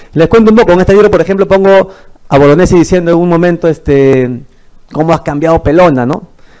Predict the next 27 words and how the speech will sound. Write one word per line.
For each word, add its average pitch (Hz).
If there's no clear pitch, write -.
Pero 143
es 180
Nicomedes 202
el 147
que 131
lo 139
dice, 113
¿no? 147
Pero 120
lo 117
pongo 180
a -
Bolognesi 180
porque 143
dice, -
"¿Cómo 196
has 196
cambiado, 196
Pelona? 185
Antes 180
Chile 202
era 185
amigo 185
de 185
Perú 185
y 143
ahora 160